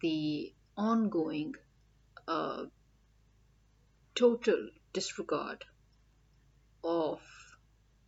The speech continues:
Pakistan's constitution and Pakistan's legal framework,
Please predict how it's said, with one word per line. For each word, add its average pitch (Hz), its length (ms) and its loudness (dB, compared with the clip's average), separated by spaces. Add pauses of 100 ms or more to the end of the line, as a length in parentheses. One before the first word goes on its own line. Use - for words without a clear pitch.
(200)
Pakistan's 160 680 -2
constitution 208 920 -4
and 202 200 -8
Pakistan's - 580 -6
legal 156 300 -2
framework, 175 640 -2